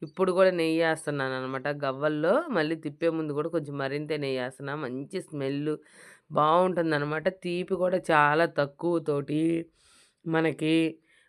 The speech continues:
మంచిగా టేస్ట్గా అచ్చం బెల్లం గవ్వలు. కలర్ కూడా ఏమి యూజ్ చేయట్లేదండి మీకు, ఎందుకంటే కలర్ ఇష్టపడారు కదా ఇంట్లో తినడానికి.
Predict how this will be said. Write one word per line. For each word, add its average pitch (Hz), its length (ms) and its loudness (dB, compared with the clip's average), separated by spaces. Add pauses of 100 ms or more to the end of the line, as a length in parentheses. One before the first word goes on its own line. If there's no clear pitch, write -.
మంచిగా 175 560 -2
టేస్ట్గా 160 500 0
అచ్చం 175 500 -2
బెల్లం 151 380 2
గవ్వలు. 160 240 0
కలర్ 160 400 2
కూడా 175 200 4 (160)
ఏమి 175 300 2
యూజ్ 160 300 0
చేయట్లేదండి 143 680 0
మీకు, 151 240 -4
ఎందుకంటే 151 460 -4
కలర్ 147 340 0
ఇష్టపడారు 151 600 0
కదా 123 220 -2
ఇంట్లో 139 400 -2
తినడానికి. 135 580 -6